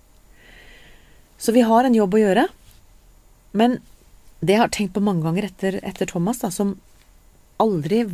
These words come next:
syntes det var noe greit å snakke så veldig mye om sine egne følelser, men han var veldig god til å la andre snakke med seg, har jeg skjønt i etterkant spesielt. Han var jo, jeg har jo aldri tenkt at han var noe, eh,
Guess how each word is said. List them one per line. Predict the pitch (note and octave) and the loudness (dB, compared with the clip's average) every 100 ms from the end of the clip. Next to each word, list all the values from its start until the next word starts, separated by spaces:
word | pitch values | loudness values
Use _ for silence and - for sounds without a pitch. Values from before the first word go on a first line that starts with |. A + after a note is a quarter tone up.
| E3 - E3+ | -12 -14 -10
syntes | - D#3 | -6 -4
det | - | -2
var | F#3 | -2
noe | F#3+ | -2
greit | F3+ E3+ | -4 -4
å | G#3 | -8
snakke | A#3 - | -8 -8
så | D3 | -6
veldig | D#3 D#3+ | -4 -2
mye | F3 F3+ | -2 -2
om | F#3 F#3 - - - - - - - - | -4 -6 -12 -20 -20 -20 -20 -20 -18 -4
sine | G3+ - | -2 2
egne | A#3+ F3 D#3+ | 0 0 -2
følelser, | G#3+ A3 D#3+ - F4+ - - | 0 0 0 0 0 -2 -2
men | A3 | 2
han | |
var | A#3 A#3 | 2 2
veldig | A3 D3+ D#3 F3+ | 0 0 0 0
god | F3 G3+ - | -2 -6 -6
til | F#3+ F#3 | -2 0
å | |
la | F3 F3 | 0 0
andre | F#3 D#3 D#3 F3+ F3+ - - _ - | -4 -4 -4 -4 -6 -12 -20 _ -12
snakke | - F#3+ - | -8 -6 -4
med | D#3 F3 | -4 -2
seg, | G3+ B3 - _ _ - - | -2 -2 -6 _ _ -14 -2
har | F#3+ | 0
jeg | F#3 | 0
skjønt | F3 G#3 | -2 -2
i | G3+ | -4
etterkant | - D3+ F3+ F3+ | -4 -4 -4 -4
spesielt. | F#3 F#3 F#3 D4+ G#3+ | -6 -2 -2 -2 0
Han | F3+ | 0
var | E3+ E3+ | 2 2
jo, | D4 - - | 0 -2 -8
jeg | G3 | -2
har | G3+ | 2
jo | |
aldri | F#3+ B3 | 2 2
tenkt | B3 F3+ | 0 0
at | F3+ G3 | 0 0
han | F3 | 0
var | E3 | 0
noe, | E3 F3 E3+ - - - - - - - - - - | 0 -2 -4 -14 -20 -20 -20 -20 -20 -20 -20 -20 -12
eh, | - | -10